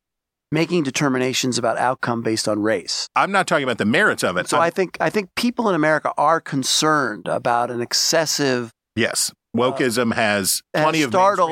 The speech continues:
Speaker 2: mainstream
Speaker 1: a lot of people.
Speaker 2: has plenty of mainstream detractors.
Speaker 1: Yes.
Speaker 2: What I mean is specifically the question of critical race theory being taught in schools
Speaker 1: Yeah, okay.
Speaker 2: is something that, well, you're very right that in that gov-, so we can think about the three-thirds of the electorate,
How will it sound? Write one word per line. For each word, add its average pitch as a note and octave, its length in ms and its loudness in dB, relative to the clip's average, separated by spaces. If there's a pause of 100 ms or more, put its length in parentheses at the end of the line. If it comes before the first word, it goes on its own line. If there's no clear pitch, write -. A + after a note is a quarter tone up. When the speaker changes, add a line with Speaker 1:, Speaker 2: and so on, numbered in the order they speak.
Speaker 2:
mainstream - 120 -10
Speaker 1:
a D3 100 2
lot D#3+ 340 2
of F3 100 -2
people. D#3+ 480 -2
Speaker 2:
has B2+ 140 0
plenty D#3 340 0
of C3+ 100 0
mainstream B2 500 2
detractors. - 640 -2
Speaker 1:
Yes. C3+ 240 0
Speaker 2:
What C3+ 140 2
I C#3 100 2
mean C3 180 0
is G2 160 0
specifically C#3+ 680 0
the A2+ 100 -2
question A#2+ 360 -2
of F#2+ 180 -2
critical C#3+ 300 0
race A2 220 0
theory G#2 200 0
being G2 200 -2
taught G#2+ 360 -2
in G#2 140 0
schools G#2+ 340 0
Speaker 1:
Yeah, B2 200 -2 (100)
okay. C3 140 0
Speaker 2:
is A2 240 0
something A#2 440 0
that, G2 240 0 (420)
well, A#2 120 2
you're A2 140 2
very C3 300 2
right G#2 260 0 (380)
that G#2+ 260 0 (180)
in B2 140 2
that A2+ 200 0
gov-, A#2 280 0 (320)
so C3+ 300 0
we C3+ 120 0
can B2+ 140 -2
think C#3 140 0
about G#2+ 260 0 (300)
the A2 200 0
three-thirds A#2+ 680 0
of G2+ 120 0
the G#2+ 100 0
electorate, F2+ 480 -2